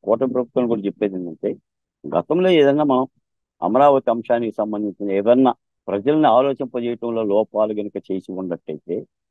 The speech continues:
వాటిని నిక్కర్షిగా ఆ లోపాలను సరిదిద్దుకొని తిరిగి మళ్ళీ ప్రజల్ని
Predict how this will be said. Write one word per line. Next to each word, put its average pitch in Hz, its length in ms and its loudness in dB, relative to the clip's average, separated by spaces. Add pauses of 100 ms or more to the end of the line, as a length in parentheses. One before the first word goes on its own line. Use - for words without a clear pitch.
(300)
వాటిని 180 360 2
నిక్కర్షిగా 202 800 0 (1160)
ఆ 123 140 4
లోపాలను 196 560 2
సరిదిద్దుకొని 170 920 -4 (640)
తిరిగి 233 200 0
మళ్ళీ 254 220 2
ప్రజల్ని 180 500 0